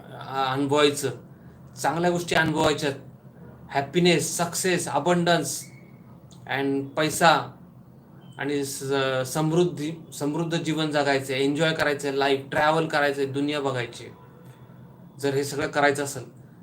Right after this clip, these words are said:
तर ते थॉट्स आत्तापासून आपल्या दिमागमध्ये जायला पाहिजेत, मित्रांनो. आणि ते कंटिन्युअसली आपण त्याच्यामध्ये राहणं अतिशय गरजेचं आहे. If you want to change external condition, you must change the cause. जर बाहेरच्या गोष्टी तुम्हाला आ-, पटत नसतील,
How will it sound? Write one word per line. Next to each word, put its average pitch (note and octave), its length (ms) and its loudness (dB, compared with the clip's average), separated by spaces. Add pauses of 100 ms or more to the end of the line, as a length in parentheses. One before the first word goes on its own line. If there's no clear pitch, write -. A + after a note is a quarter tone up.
(120)
तर D3 60 -8
ते G3+ 380 0
थॉट्स F3+ 360 4
आत्तापासून F#3 760 0
आपल्या D3+ 360 0
दिमागमध्ये C3 600 -4
जायला G#2+ 260 -4
पाहिजेत, A2 340 -14
मित्रांनो. - 520 -18
आणि C3 100 -4
ते D#3+ 120 -6
कंटिन्युअसली D#3+ 840 -2
आपण D3 280 0
त्याच्यामध्ये C3+ 640 -2 (380)
राहणं C3 380 -2
अतिशय C3+ 320 -2
गरजेचं B2 440 -4
आहे. B2 120 -8
If E3+ 80 -2
you F#3+ 160 -2
want F#3+ 220 2
to F#3 100 2
change F3+ 300 2
external G3 640 2
condition, F3 380 2
you E3+ 160 -2
must E3+ 180 -2
change D3+ 300 -4
the C#3+ 120 -4 (120)
cause. B2 260 0 (540)
जर D3 100 0 (140)
बाहेरच्या G3+ 560 4
गोष्टी G3 360 6
तुम्हाला F3+ 340 2
आ-, D#3 440 4
पटत F#3 480 0
नसतील, F3 340 0